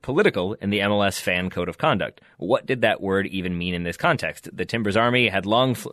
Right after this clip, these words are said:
uh, flown not only pro-L G B T Q rainbow flags,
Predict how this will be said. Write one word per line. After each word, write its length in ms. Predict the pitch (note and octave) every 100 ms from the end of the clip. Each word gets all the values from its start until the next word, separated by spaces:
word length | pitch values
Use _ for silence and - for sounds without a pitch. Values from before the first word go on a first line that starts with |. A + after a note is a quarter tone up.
| -
uh, 300 | G2+ F#2+ -
flown 500 | - B2 A2 G#2+ G#2 - -
not 140 | A#2+
only 280 | D3+ E3 F3
pro-L 680 | C#3+ C3 B2 B2 B2 A#2 A2
G 120 | G2+
B 120 | F#2+
T 180 | F2+ G2
Q 460 | - - C#3+ C#3+ C#3
rainbow 300 | A#2 A#2+ A#2+
flags, 440 | - B2 A#2 G#2